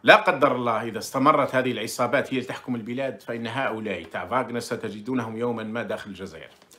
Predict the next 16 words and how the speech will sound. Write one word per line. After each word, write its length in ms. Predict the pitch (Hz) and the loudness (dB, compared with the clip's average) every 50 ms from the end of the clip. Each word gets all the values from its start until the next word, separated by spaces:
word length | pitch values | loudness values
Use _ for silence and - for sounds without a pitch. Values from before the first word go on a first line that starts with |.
| _ _ _ | _ _ _
يقاتلون 580 | 104 104 101 - 113 98 - - 101 113 110 104 | -12 -12 -8 -6 -8 -8 -6 -8 -8 -8 -8 -8
في 120 | 98 104 | -8 -10
أحرار 260 | 95 - - 104 95 | -12 -10 -8 -10 -10
الجزائر. 360 | 90 - - - - - - - _ _ _ _ _ _ _ - | -10 -10 -14 -16 -16 -18 -20 -20 _ _ _ _ _ _ _ -4
مش 180 | 240 233 254 - | -2 -2 2 6
فاغنر 340 | - 294 254 - 214 196 | 8 6 6 6 0 -6
فقط، 360 | 180 - 247 240 - - - - _ _ _ _ _ _ _ _ _ _ _ _ _ _ | -6 -8 -10 -10 -10 -14 -16 -16 _ _ _ _ _ _ _ _ _ _ _ _ _ _
ستجدون 960 | - - 160 - - 139 120 117 120 110 127 127 120 117 113 107 101 101 - - _ _ _ _ | 0 2 2 4 4 2 2 2 0 0 0 0 0 0 -2 -4 -6 -8 -12 -18 _ _ _ _
قوات 540 | - 143 123 120 120 110 101 - - - 107 | -2 2 4 4 4 4 2 -4 -10 -8 -6
روسية 680 | 101 98 101 98 - - - 175 196 190 185 185 180 | -6 -4 -6 -6 -8 -6 -6 -4 -4 -2 -2 0 0
وقوات 440 | 147 117 - - 107 107 110 107 - | 0 -2 -2 -4 -6 -6 -6 -8 -8
صينية 680 | - - 113 101 101 107 - 220 214 208 196 196 185 170 | -10 -8 -6 -6 -2 -2 -2 -2 -2 -2 -2 -4 -2 -4
وقوات 460 | 147 - - 120 110 113 110 107 - | -4 -4 -4 -4 -2 -2 -2 -2 -4
أمريكية 680 | - 110 107 107 104 101 - - 240 240 220 214 208 190 | -8 -8 -6 -6 -8 -10 -6 -4 -2 0 0 2 2 4
وقوات 440 | 160 135 - - - 135 127 104 - | 4 2 0 -2 0 0 0 0 0
فرنسية. 800 | - 120 110 113 113 - - 233 247 233 220 214 185 175 - | -4 -4 -4 -2 -4 -2 -2 0 0 2 2 2 2 2 -2